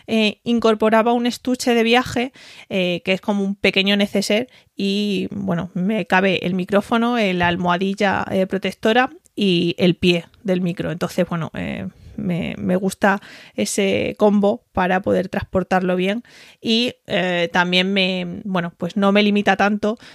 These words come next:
para crear contenido. Si tengo que grabar un podcast o me invitan a, a un podcast, pues bueno, puedo emitir un sonido decente. Em,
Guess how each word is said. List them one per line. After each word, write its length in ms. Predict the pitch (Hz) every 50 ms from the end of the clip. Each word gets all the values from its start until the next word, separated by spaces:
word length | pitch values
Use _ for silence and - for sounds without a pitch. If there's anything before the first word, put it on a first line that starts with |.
| - _
para 420 | - 190 185 180 175 170 170 170 -
crear 260 | - 185 185 180 185
contenido. 600 | - 202 185 185 175 185 208 226 226 220 214 214 214
Si 160 | - - - 196
tengo 160 | - 180 190
que 60 | 190
grabar 220 | 185 185 180 175
un 100 | 175 185
podcast 540 | - - 208 - - - 202 190 180 - -
o 60 | 180
me 140 | 180 175 175
invitan 400 | 170 175 185 190 - 190 190 190 185
a, 260 | 185 180 175 - - -
a 460 | - - 190 - - - - - -
un 160 | - 202 196
podcast, 500 | - 202 208 - - 226 214 226 - _ - _ -
pues 120 | - 208 196
bueno, 240 | 196 185 180 175
puedo 380 | 180 - 196 180 185 - - - - -
emitir 460 | - 190 196 190 - 180 180 180 185
un 400 | 175 165 - - - - 196 196
sonido 640 | - - 185 185 180 180 180 185 180 170 165 165 -
decente. 600 | 180 - - - - - - 165 165 131 - 160 165 - _ _ _ _ _ - - - - - - - - - _ _ _ -
Em, 600 | 233 233 226 226 226 226 226 226 226 226 214 -